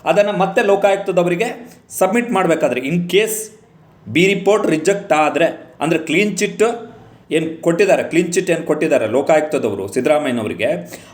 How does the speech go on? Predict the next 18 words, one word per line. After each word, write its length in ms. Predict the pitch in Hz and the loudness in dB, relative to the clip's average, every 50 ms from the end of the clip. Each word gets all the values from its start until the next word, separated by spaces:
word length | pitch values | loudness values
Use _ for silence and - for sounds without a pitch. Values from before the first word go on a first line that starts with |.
| - - | -10 -4
ಅದನ್ನು 400 | 113 135 - 185 185 190 196 175 139 110 117 147 175 175 - - - - - - - - - - - - _ - | -2 0 0 0 0 0 -2 -2 -2 -4 -4 -6 -8 -10 -14 -18 -20 -20 -20 -20 -20 -20 -20 -20 -20 -14 _ -2
ಟ್ರಯಲ್ 320 | - 143 147 185 214 233 | 0 0 2 2 0 0
ಕೋರ್ಟ್ 340 | 220 - 196 196 190 - 208 | 0 0 2 2 2 0 -2
ಆಕ್ಸೆಪ್ಟ್ 640 | - - 139 147 175 175 - - 233 233 233 - 220 | -2 -2 -2 -4 -4 -4 -4 -4 -4 -4 -4 -4 -6
ಮಾಡದೆ 720 | 185 175 165 170 175 170 165 151 127 110 110 113 - - - _ _ _ _ _ _ _ _ _ _ _ _ _ _ _ _ _ _ _ _ _ _ _ _ _ - | -2 0 0 0 2 2 2 2 0 -2 -6 -10 -18 -20 -20 _ _ _ _ _ _ _ _ _ _ _ _ _ _ _ _ _ _ _ _ _ _ _ _ _ -6
ಮರು 240 | 110 135 170 202 226 | -2 0 2 2 4
ತನಿಖೆ 380 | 226 226 220 220 202 - 208 | 4 2 2 2 0 0 0
ಆಗಬೇಕು, 680 | 196 196 185 180 180 175 175 170 175 185 185 180 175 - | 0 0 0 0 0 0 0 0 0 0 0 0 0 2
ತನಿಖೆ 300 | 165 170 170 170 175 175 | 0 0 0 2 2 2
ಆಗಬೇಕು, 520 | 160 170 180 180 196 175 185 175 180 175 165 | 2 2 2 2 2 2 2 2 0 -2 -4
ಇದರಲ್ಲಿ 320 | 156 160 151 151 170 180 | -2 -2 -2 -2 0 0
ನಾವು 180 | 160 156 156 165 | 0 0 0 2
ಇದನ್ನು 260 | 165 165 170 170 151 | 2 2 2 2 2
ಒಪ್ಕೊಳ್ಳಲ್ಲ 480 | 143 151 - - 202 196 190 185 185 | 0 -2 0 0 2 2 4 4 2
ಅಂತೇಳಿ 380 | 180 175 175 170 175 170 165 165 | 2 0 0 0 0 0 0 0
ಏನಾದರೂ 320 | 165 160 160 160 160 151 | 0 0 -2 -4 -4 -4
ನ್ಯಾಯಾಲಯ 520 | 143 131 123 131 147 170 185 190 196 196 180 | -4 -2 0 0 2 2 2 2 2 2 2
ಹೇಳಿದ್ರೆ, 760 | 156 135 131 120 107 95 90 95 123 160 165 - - - | 0 0 -2 -2 -4 -6 -6 -4 -4 -4 -4 -4 -8 -14